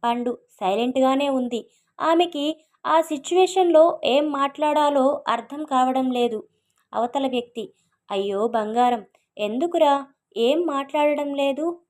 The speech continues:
నువ్వు అలా ఉంటే నా గుండె తట్టుకోలేకపోతుందే.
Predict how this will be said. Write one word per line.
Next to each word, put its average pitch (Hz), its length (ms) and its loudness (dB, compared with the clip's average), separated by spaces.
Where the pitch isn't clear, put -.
నువ్వు 262 380 -4
అలా 233 260 2
ఉంటే 311 540 -4
నా 254 180 0
గుండె 262 320 0
తట్టుకోలేకపోతుందే. 269 1400 -2